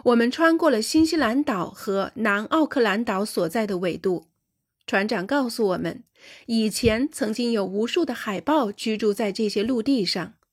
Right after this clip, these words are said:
但那些美洲和英国的捕鲸人疯狂地把成年海豹和雌性海豹斩尽杀绝。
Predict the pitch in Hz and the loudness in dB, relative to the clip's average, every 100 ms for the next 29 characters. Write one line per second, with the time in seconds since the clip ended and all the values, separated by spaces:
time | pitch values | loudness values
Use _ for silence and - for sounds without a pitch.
0 | _ - - - 240 214 220 214 233 214 | _ -20 -20 -2 2 2 2 2 0 2
1 | 226 175 - 277 294 - 220 247 330 349 | 2 0 0 0 0 0 0 4 2 4
2 | 214 262 208 165 - 302 247 190 226 - | 2 2 -2 -2 4 4 4 0 -6 -12
3 | - - 370 403 262 226 240 208 196 - | -6 0 2 2 0 0 0 -2 -6 -2
4 | 240 320 262 277 226 175 240 185 - 202 | 2 4 4 0 -4 0 0 0 -2 -4
5 | 196 - 208 226 - 330 240 208 - 240 | -4 -4 -2 -2 2 2 2 -6 -2 0
6 | 208 214 240 175 180 269 208 190 277 262 | -2 -4 -4 -4 -4 -2 0 0 0 -2
7 | 262 175 170 | -2 -2 -2